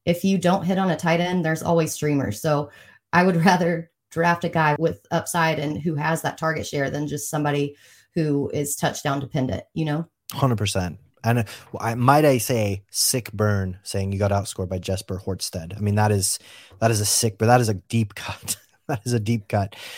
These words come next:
Speaker 2: Um, but yes, we're gonna wrap it up here with quarterbacks. So we saved the best for last. And, uh, Britt,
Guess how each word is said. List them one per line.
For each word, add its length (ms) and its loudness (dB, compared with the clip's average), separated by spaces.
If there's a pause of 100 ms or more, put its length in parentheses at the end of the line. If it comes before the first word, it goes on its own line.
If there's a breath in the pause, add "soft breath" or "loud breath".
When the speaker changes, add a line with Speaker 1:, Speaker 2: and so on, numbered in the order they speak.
(140 loud breath)
Speaker 2:
Um, 360 8
but 120 2
yes, 240 0
we're 80 2
gonna 160 6
wrap 460 6
it 60 2
up 200 4
here 160 2
with 180 -2
quarterbacks. 840 2 (180 loud breath)
So 140 -6
we 80 -2
saved 340 0
the 60 -2
best 280 -2
for 80 -4
last. 480 0 (320 loud breath)
And, 400 0
uh, 260 2 (120)
Britt, 320 -2